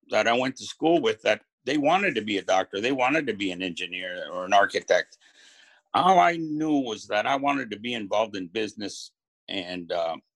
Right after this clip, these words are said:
make money. But my thing was, I wasn't gonna be a lawyer or an architect or anything like that. I just, I was an entrepreneur.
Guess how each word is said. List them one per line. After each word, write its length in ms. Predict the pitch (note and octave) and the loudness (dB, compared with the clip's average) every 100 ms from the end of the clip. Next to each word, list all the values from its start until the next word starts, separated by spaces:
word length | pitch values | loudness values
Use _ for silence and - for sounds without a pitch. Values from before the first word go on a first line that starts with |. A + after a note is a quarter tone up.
| _ _ _ _ | _ _ _ _
make 300 | G#2 A#2+ G#2 | 2 2 2
money. 300 | G2 - - _ _ _ _ _ - | 0 0 -6 _ _ _ _ _ 4
But 220 | B2 A#2+ - | 4 2 -4
my 240 | A#2+ B2+ | -2 0
thing 360 | B2+ D3 D3 B2 | -2 -2 -2 0
was, 300 | A2 F#2+ - _ _ _ _ - | -4 -4 -12 _ _ _ _ 0
I 80 | |
wasn't 340 | B2+ D3 C#3+ B2+ | 2 2 0 -2
gonna 140 | B2 | -4
be 140 | G#2 G2+ | 0 0
a 80 | |
lawyer 560 | G#2+ C#3 C#3 C3+ C3+ B2+ - | 2 4 4 2 0 -4 -12
or 180 | F2+ E2+ | -12 -8
an 120 | F#2 | -2
architect 800 | C#3+ C3+ A#2+ - A#2+ A#2 A2+ _ | -2 -2 -8 -4 -2 -2 -6 _
or 240 | F2+ F#2 F2+ _ _ | -20 -20 -20 _ _
anything 380 | C3+ D#3+ D3 C3+ | -4 -4 -4 -4
like 220 | A2+ G2 | -4 -4
that. 200 | G#2+ F2 | -4 -4
I 100 | G#2 | -6
just, 220 | A2 - - _ _ _ _ - | -8 -14 -16 _ _ _ _ -4
I 60 | A2+ | -2
was 220 | A#2+ A2 | -2 -4
an 100 | A#2+ | -4
entrepreneur. 720 | C#3 C#3 B2 A2 A2 G2+ | -4 -6 -6 -4 -2 -4